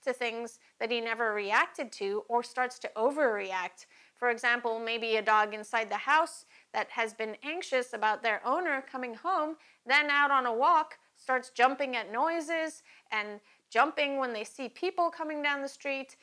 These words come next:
And for dogs, jumping might include lunging and barking, because they,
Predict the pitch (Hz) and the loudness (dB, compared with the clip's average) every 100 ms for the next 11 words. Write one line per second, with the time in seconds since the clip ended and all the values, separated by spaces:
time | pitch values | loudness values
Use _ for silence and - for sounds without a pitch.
0 | - _ - 240 226 226 - _ - 240 | -20 _ 4 6 6 0 -12 _ -6 2
1 | 269 330 262 254 - 208 269 294 294 269 | 6 8 6 2 -8 2 4 4 0 -2
2 | 254 240 240 240 - 220 208 233 262 _ | 0 0 -2 -8 -2 0 2 0 -6 _
3 | _ 202 247 269 285 294 285 392 403 233 | _ -2 0 0 -4 0 4 4 2 -6
4 | 214 - _ - 220 247 - 214 | -10 -16 _ -14 -4 -2 -2 -6